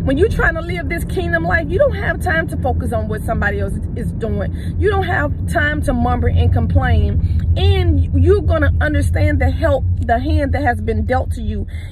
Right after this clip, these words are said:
Anytime you don't understand the hand that has been dealt to you, it's because you don't understand your purpose in life. And so God say that you ask for wisdom, he give it.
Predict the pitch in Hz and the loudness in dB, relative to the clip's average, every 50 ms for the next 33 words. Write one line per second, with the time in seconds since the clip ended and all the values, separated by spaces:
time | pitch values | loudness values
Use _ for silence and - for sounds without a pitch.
0 | - - 349 392 403 381 - 381 311 302 311 311 285 311 320 294 277 - 277 277 | -8 -6 -4 -4 -2 -2 -2 -2 -2 -2 -2 -2 -2 -2 -2 -2 -2 0 -2 -2
1 | 285 285 285 - - - 269 269 262 226 226 196 196 214 - - 294 277 285 285 | -2 -2 -6 -8 -8 -6 -4 -4 -4 -4 -6 -6 -6 -8 -6 -6 -4 -4 -2 -2
2 | 269 247 262 269 285 240 214 208 220 226 220 214 233 247 254 285 - - 262 247 | -2 -2 -4 -4 -2 -4 -4 -4 -4 -6 -4 -2 -2 -2 -2 -4 -6 -10 -10 -8
3 | 262 262 254 254 233 - - - - - - 269 254 254 254 247 - 262 240 226 | -6 -6 -8 -8 -10 -12 -16 -20 -10 -6 -4 -4 -4 -4 -4 -2 -2 -2 0 0
4 | 247 240 208 - - 233 214 208 - - - 214 208 196 190 185 - - 220 196 | -2 -4 -4 -4 -4 -6 -6 -8 -8 -10 -8 -8 -6 -4 -6 -6 -6 -6 -8 -8
5 | 196 - 185 175 180 180 175 170 165 143 139 - - - - - - - - - | -8 -10 -8 -8 -6 -6 -6 -6 -8 -10 -10 -12 -14 -16 -18 -20 -20 -20 -10 -6
6 | 240 247 208 - 269 240 240 254 262 254 262 262 262 254 - - 247 233 226 233 | -4 -4 -2 0 0 0 0 0 0 0 0 -2 -4 -4 -6 -4 -4 -2 -2 -4
7 | 233 214 226 247 233 - - - 247 269 311 - - - - 285 - - - - | -6 -6 -4 -4 -4 -4 -6 -6 -4 -4 -4 -4 -6 -6 -6 -6 -6 -6 -6 -6
8 | 254 226 226 214 220 208 202 - - 190 202 226 302 381 381 294 240 196 254 285 | -4 -4 -2 -2 -2 -2 -2 -4 -6 -8 -4 0 0 0 0 0 -4 -6 -4 -4
9 | 466 349 233 - - | -2 -2 -2 -4 -6